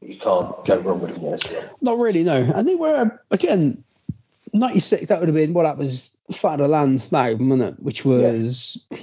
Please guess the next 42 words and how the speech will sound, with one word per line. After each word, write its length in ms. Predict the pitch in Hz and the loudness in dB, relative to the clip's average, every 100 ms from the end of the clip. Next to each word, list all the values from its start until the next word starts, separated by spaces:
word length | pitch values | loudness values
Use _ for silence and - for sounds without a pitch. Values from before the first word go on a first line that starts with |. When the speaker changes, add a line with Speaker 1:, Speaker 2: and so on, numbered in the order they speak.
| - | -4
Speaker 2:
they 180 | 147 185 | 2 4
were 80 | |
enormous 880 | 165 143 143 175 139 113 - - - _ - - | 4 4 4 4 4 0 -4 -8 -12 _ -20 -4
in 80 | 117 | 0
ninety-six. 640 | 117 - 185 120 - - - | 2 2 2 2 0 -10 -18
Speaker 1:
Yeah. 60 | - - | -14 -2
Speaker 2:
I'm 160 | 185 | 2
gonna 100 | 220 208 | 4 4
go 120 | 190 | 2
for 100 | 165 | 2
a 60 | |
wee 240 | 151 175 127 | 2 2 2
at 60 | |
this 120 | 117 - | -4 -10
point. 400 | - 117 135 - - - | -8 -8 -8 -12 -14 -6
So, 480 | - 294 160 156 160 | 0 4 4 4 4
I 60 | |
mean, 140 | 190 190 | 2 2
we 100 | 220 | 2
can 100 | 190 | 2
pause 260 | - 247 185 | 2 2 2
it 80 | |
now 120 | 180 160 | 0 0
while 160 | 147 | -2
Chris 240 | - 185 - | 0 -2 0
can 160 | 165 | -2
tell 140 | - 170 | 0 2
you 80 | |
about 300 | 147 147 143 143 | 2 2 -2 -4
the, 80 | |
the 220 | 127 - 139 | -10 -10 -2
Prodigy 480 | 160 147 117 117 | 2 2 2 -2
and 80 | 120 | -6
explain 340 | 139 - 170 151 | -6 0 2 2
to 80 | 143 | 2
the 80 | |
younger 240 | 143 139 139 | 4 4 4
listeners 500 | 143 - 135 120 120 | 2 2 0 0 -2
what 140 | 135 | -8
the 60 | 127 | -2
Prodigy 360 | 147 135 123 120 | 0 0 0 2
were 240 | 117 117 | 4 4